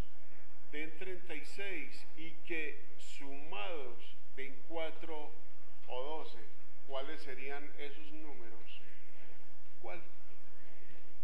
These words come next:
Seis y seis. Seis por seis, treinta y seis. Y menos seis menos seis,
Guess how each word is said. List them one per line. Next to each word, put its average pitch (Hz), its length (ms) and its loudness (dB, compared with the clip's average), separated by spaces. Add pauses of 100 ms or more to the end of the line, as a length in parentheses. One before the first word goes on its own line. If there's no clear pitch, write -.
(200)
Seis 147 640 0
y - 80 0
seis. 135 420 0
Seis 151 460 0
por 156 180 0
seis, 190 640 0
treinta 139 360 0
y - 80 0
seis. 151 560 0 (520)
Y 143 100 0
menos 147 400 0
seis 147 200 -2
menos 139 360 0
seis, 196 460 0